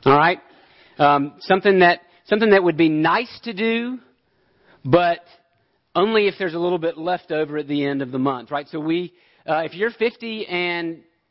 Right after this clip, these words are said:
younger, statistically speaking, you probably don't give very much. Uh, and when you do, you give out of the leftovers. Okay?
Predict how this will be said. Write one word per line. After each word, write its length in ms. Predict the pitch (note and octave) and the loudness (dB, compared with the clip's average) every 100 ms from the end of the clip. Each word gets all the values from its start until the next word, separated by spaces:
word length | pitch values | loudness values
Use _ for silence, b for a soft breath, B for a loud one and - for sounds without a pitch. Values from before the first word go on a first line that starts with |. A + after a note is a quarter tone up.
| _ _ _ | _ _ _
younger, 680 | D#3 F3+ F#3 C#3+ C3+ D#3 - _ _ _ _ - | -2 -2 -2 -4 -4 -6 -12 _ _ _ _ -20
statistically 680 | - D3 G3 G3+ G#3 F#3 D#3+ | -6 0 0 0 -4 -2 -4
speaking, 580 | - E3+ D#3+ C3 C3 C#3 b b | 0 0 0 -4 -4 -8 b b
you 160 | - D#3+ | -2 -2
probably 460 | E3+ G3 G3+ F3 E3+ | 0 -2 0 -2 0
don't 220 | F3+ C#3+ | -2 -2
give 220 | E3+ E3+ | -2 0
very 280 | E3 D#3 C#3+ | -2 -2 -2
much. 300 | C#3 C3+ - - - _ b b b | -4 -6 -12 -18 -20 _ b b b
Uh, 160 | C#3 D3+ | -2 -2
and 260 | E3 F3 D#3+ | -4 -4 -2
when 160 | G#3 | -2
you 140 | A3+ G3 | -4 -4
do, 120 | D#3 | 0
you 340 | D#3+ D#3+ D#3+ | 2 0 -2
give 240 | D3 F3 E3+ | -4 -4 -2
out 140 | E3 | -4
of 80 | E3 | -6
the 60 | D3 | -8
leftovers. 680 | D3+ C#3 A#2 G#2+ E2 - - - _ _ _ _ | -10 -10 -16 -20 -20 -20 -20 -20 _ _ _ _
Okay? 380 | - B2+ D3+ F3 | -10 -4 -2 -2